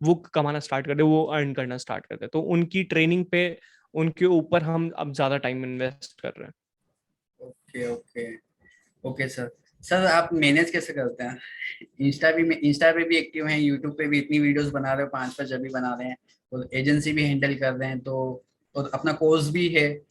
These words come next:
Speaker 2: एक अलग, एक अलग community हो गई वो भी पूरी, तो आप कैसे manage कर रहे हैं?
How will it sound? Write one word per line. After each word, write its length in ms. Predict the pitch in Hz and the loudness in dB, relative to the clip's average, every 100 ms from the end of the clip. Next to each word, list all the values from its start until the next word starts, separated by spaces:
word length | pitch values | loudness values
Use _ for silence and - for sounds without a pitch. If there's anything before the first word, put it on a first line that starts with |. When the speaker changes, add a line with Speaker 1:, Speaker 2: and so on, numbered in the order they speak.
| - | -6
Speaker 2:
एक 120 | 143 | 2
अलग, 320 | 143 156 151 - _ _ _ 151 | 4 4 2 -6 _ _ _ -14
एक 180 | 143 - | -14 -6
अलग 300 | 147 160 151 | -2 -2 -2
community 440 | 156 147 151 147 | -2 -2 -2 -2
हो 160 | 147 143 | -2 0
गई 100 | 143 | -2
वो 120 | 135 | -2
भी 100 | 139 | -8
पूरी, 300 | 139 135 135 | -8 -8 -4
तो 100 | 139 | 0
आप 260 | 135 - - | 0 -2 -6
कैसे 220 | 147 151 | -2 2
manage 280 | 135 120 117 | 2 0 -6
कर 140 | 113 | -10
रहे 180 | 107 | -10
हैं? 80 | 117 | -12